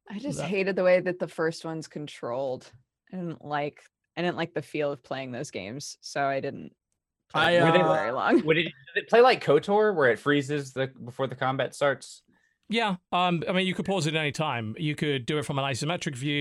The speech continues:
Speaker 2: You could do it some other pseudo third-person view. It was basically classic C R P G combat.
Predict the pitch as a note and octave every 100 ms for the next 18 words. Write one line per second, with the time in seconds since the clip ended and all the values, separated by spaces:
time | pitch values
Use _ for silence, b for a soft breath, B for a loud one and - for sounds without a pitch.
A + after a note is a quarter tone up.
0 | C#3+ C#3 C3+ B2+ C3+ C3+ B2 C#3+ B2+ A2+
1 | - - D#3 D3 C#3 - C3 C#3 C3+ -
2 | C3 B2 A#2+ A#2+ - G3+ G3+ A3+ E3+ -
3 | _ _ - F3+ F3 D3+ D3+ - - D3+
4 | C#3 - C#3 - D#3+ C3 B2 C3 B2 A#2
5 | G#2 A2 G2 -